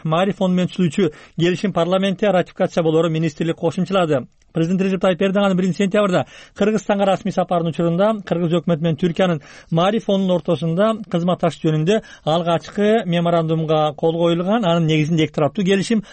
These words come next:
алдыда иштелип чыгаары кабарланган. Улуттар Уюмунун адам укуктары боюнча комиссары Кытайды өлкөгө байкоштарын киргизүүгө чакырды. Улуттар Уюмунун адам укуктары боюнча жаңы жогорку комиссары Чилинин мурда президенти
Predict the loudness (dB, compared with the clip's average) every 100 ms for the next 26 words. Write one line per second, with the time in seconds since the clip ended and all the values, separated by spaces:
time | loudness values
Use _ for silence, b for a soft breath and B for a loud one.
0 | B -2 0 0 2 0 -2 -2 -4 -2
1 | -2 0 2 2 0 -2 -4 -2 0 0
2 | 0 2 0 -2 _ -20 _ _ _ _
3 | b b b b b b b b b b
4 | b b 0 0 2 0 2 2 2 0
5 | 0 -2 -2 -2 0 -2 -2 -4 -2 0
6 | 0 -2 0 0 0 -2 2 2 2 -2
7 | -2 -2 0 -2 0 -2 0 -2 -2 -2
8 | -2 0 0 0 0 0 0 0 0 0
9 | 0 -2 0 0 2 0 0 0 0 0
10 | 0 -2 0 0 2 2 0 0 0 0
11 | 0 0 0 0 0 0 2 0 0 -2
12 | 0 0 0 -2 -2